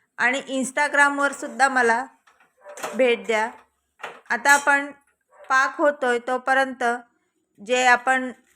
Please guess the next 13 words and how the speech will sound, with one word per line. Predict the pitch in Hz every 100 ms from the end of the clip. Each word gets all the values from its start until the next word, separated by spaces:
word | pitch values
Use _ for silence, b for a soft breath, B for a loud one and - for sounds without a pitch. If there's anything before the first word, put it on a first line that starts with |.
| _ 226
भाजून | 269 240 262 302
घेतलेलं | 294 294 285 262 262
आहे | 262 254 233 233
तीळ, | _ 277 269 226 226 233 _ _ _ - 220 - _ _ - -
डाळ्या | 220 240 226 247 240
आणि | 220 - 220 226
शेंगदाण्याचा | 240 247 226 233 240 240 254
कूट | 247 277 240 233
हे | 254 254
सर्व | 262 247 247 240 - _ 233
मिक्स | 247 247 -
करून | 277 262 247
घेऊ. | 233 233 220